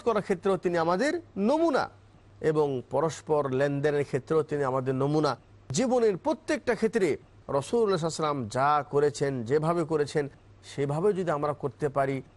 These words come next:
তাহলেই আমরা পরিপূর্ণ মুসলমান হিসাবে আমরা গণ্য হতে পারবো। সম্মানিত শ্রোতা ও দর্শক মণ্ডলী, এই হাদিসের সাথেই আজকের আলোচনা এখানেই শেষ হচ্ছে। এ বিষয়ে বাকি আলোচনা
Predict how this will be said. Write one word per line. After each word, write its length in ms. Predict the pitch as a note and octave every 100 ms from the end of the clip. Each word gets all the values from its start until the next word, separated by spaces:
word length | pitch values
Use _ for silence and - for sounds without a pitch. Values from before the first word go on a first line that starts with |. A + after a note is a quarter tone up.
| -
তাহলেই 420 | - B2+ B2+ D3+ G3+
আমরা 280 | - D3 C#3 B2
পরিপূর্ণ 480 | E3+ G#3 G3 F#3+ F3 F3
মুসলমান 760 | D#3+ C3 D3+ - A#3+ A3 G3 F#3
হিসাবে 340 | D#3+ D3+ D3+
আমরা 200 | D3 C3+
গণ্য 280 | A#2+ C3 B2
হতে 280 | B2+ C3 E3 A3 C#4 - - - -
পারবো। 240 | B2 B2 E3 - - - -
সম্মানিত 420 | C#3+ C3+ C3 B2 A#2
শ্রোতা 220 | A#2+ A#2
ও 60 | C#3
দর্শক 280 | A#2 - C#3
মণ্ডলী, 340 | C3 B2 E3+ - - - - -
এই 140 | - C3+ A#2+
হাদিসের 380 | B2 C3 C3 B2+
সাথেই 480 | - A#2+ - D#3 D3 - - - - B2
আজকের 320 | B2 - C3
আলোচনা 540 | B2 B2+ A#2 B2+ A2+ A#2 - - -
এখানেই 380 | - C#3 F#3+ G#3
শেষ 200 | F#3 G3 G3
হচ্ছে। 260 | G3+ - A#3 - - - -
এ 20 |
বিষয়ে 360 | E3+ E3+ D#3+ D3+
বাকি 280 | C3 B2+ F#3+
আলোচনা 400 | E3 C3+ C3+ A#2+